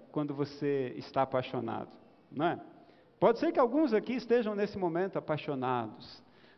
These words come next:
coraçõezinhos assim flutuando do cérebro assim e se derretendo ao redor.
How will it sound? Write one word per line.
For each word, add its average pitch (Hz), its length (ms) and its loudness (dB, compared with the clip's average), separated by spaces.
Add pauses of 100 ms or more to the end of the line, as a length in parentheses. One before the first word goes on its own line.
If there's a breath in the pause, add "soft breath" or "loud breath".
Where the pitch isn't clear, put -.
coraçõezinhos 147 840 0
assim 139 460 -4 (100)
flutuando 143 800 -2
do 123 100 -6
cérebro 123 640 -8
assim 127 540 -12 (540 soft breath)
e 165 60 -18
se - 140 -8
derretendo 127 920 -4 (120)
ao - 120 -6
redor. 107 420 -6